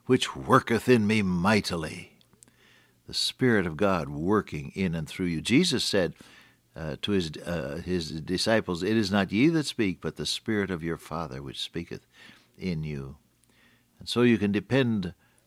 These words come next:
on the Spirit of God to guide you in what you say. One of the awesome things that, uh, always shakes me up is that people will come to me and say,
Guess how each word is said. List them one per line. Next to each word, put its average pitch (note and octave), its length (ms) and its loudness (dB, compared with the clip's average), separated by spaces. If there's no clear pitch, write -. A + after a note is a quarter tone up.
on E2+ 400 -2
the E2 160 -2
Spirit A2 400 0
of E2 80 -4
God F#2+ 260 0
to E2 80 -4
guide G#2 400 0
you A2+ 240 -2
in D#2 180 -10
what F#2+ 280 -4
you G#2 80 -4
say. D#2+ 560 -6
One B2 160 0
of A2+ 80 2
the F#2+ 140 6
awesome F2+ 520 4
things D#2+ 440 -4
that, F2 280 -6
uh, A#1 380 -12
always G2+ 340 4
shakes - 400 0
me F#2+ 140 2
up D#2+ 200 -4
is G2 220 2
that F#2+ 180 0
people C#3 300 2
will G2+ 160 2
come C3+ 260 0
to A2+ 80 0
me A#2 160 4
and A2 140 2
say, A2+ 320 4